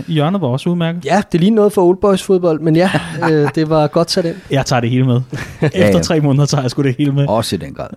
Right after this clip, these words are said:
Speaker 1: Hvad med
Speaker 3: Også
Speaker 1: dig,
Speaker 3: i den
Speaker 1: Riese? Har du noget at fremhæve
Speaker 3: Nej,
Speaker 1: for det her,
Speaker 3: øh,
Speaker 1: eller er, er der nogle ting, vi skal lægge mærke til, eller
Speaker 3: altså,
Speaker 1: hvad?
Speaker 3: jeg, jeg, jeg vil også sige, det jeg primært lagde mærke til, det var, at det her var en, en vaskeægte sommerkamp, øh, i et, i et tempo, øh, en gang imellem, som mindede,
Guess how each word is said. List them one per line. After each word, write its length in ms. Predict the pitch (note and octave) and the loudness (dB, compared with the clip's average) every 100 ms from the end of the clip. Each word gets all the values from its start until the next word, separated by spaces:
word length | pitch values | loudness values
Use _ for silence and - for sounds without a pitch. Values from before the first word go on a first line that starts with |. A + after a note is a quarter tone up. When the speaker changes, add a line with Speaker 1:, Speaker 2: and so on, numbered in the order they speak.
| - | -4
Speaker 1:
Hvad 140 | D#3 | 0
med 100 | E3+ | 2
Speaker 3:
Også 80 | D3 | 2
Speaker 1:
dig, 80 | D3 | 2
Speaker 3:
i 40 | |
den 60 | D#3 | 2
Speaker 1:
Riese? 160 | D#3+ D#3+ | 2 2
Har 100 | E3 | 2
du 80 | F#3 | 2
noget 260 | F#3 G3 | 2 2
at 120 | E3+ | 0
fremhæve 260 | - F3 F#3+ | 0 0 0
Speaker 3:
Nej, 40 | |
Speaker 1:
for 80 | D#3+ | 0
det 100 | G3+ | 0
her, 160 | G3 F#3 | 2 2
Speaker 3:
øh, 60 | |
Speaker 1:
eller 120 | D#3+ D3 | 2 0
er, 140 | C#3 - | 0 -2
er 80 | |
der 100 | D#3 | -2
nogle 160 | D3+ D3 | 0 -2
ting, 260 | - F#3 F3 | -4 -8 -8
vi 40 | |
skal 160 | D#3 D3+ | -4 -4
lægge 160 | C#3+ | -2
mærke 200 | C#3+ E3 | -2 -4
til, 120 | - | -6
eller 340 | E3 D3 B2+ B2+ | -4 -2 -2 -2
Speaker 3:
altså, 240 | A#2+ D3 | 0 2
Speaker 1:
hvad? 100 | A#2+ | 2
Speaker 3:
jeg, 100 | A#2 A#2 | 2 2
jeg, 240 | B2 B2 | 2 4
jeg 140 | B2 B2 | 4 4
vil 80 | A#2+ | 4
også 180 | A2+ | 2
sige, 440 | - A#2+ A#2+ F2+ F#2+ - | 2 4 4 0 -4 0
det 120 | B2 | 2
jeg 180 | A#2+ A2 | 2 2
primært 400 | - A#2+ A2+ G2+ | 2 4 4 2
lagde 160 | G2+ | 0
mærke 280 | G2 F#2+ G2 | 2 0 -2
til, 200 | - F#2+ | -4 -2
det 100 | G2 | 0
var, 160 | F#2 F2+ | 0 0
at 120 | E2+ | 0
det 100 | F2+ | 0
her 100 | F#2 | 0
var 200 | D#2+ D#2+ | -2 -4
en, 200 | E2 D#2+ B1 | -6 -10 -12
en 300 | C2+ E2+ E2+ | -8 -6 -4
vaskeægte 640 | F2+ G2+ - F#2 D#2 - D2 | -2 -4 -4 -8 -8 -10 -10
sommerkamp, 640 | C#2 C2 C2+ F2+ C2 - - | -8 -8 -8 -10 -8 -10 -6
øh, 360 | F2+ E2 D#2 D#2 | -4 -2 -2 -4
i 200 | D2+ D#2 | -6 -8
et, 120 | C#2+ | -8
i 100 | - | -6
et 80 | E2+ | -6
tempo, 500 | - F2+ E2+ F2+ E2+ - | -4 -4 -2 -2 -2 -6
øh, 200 | F2+ E2+ | -6 -4
en 80 | E2+ | -4
gang 200 | E2 F2 | -6 -6
imellem, 320 | F2 E2 E2+ | -6 -6 -8
som 200 | - F2 | -6 -6
mindede, 440 | E2+ F2 F2 F2+ | -4 -4 -4 -6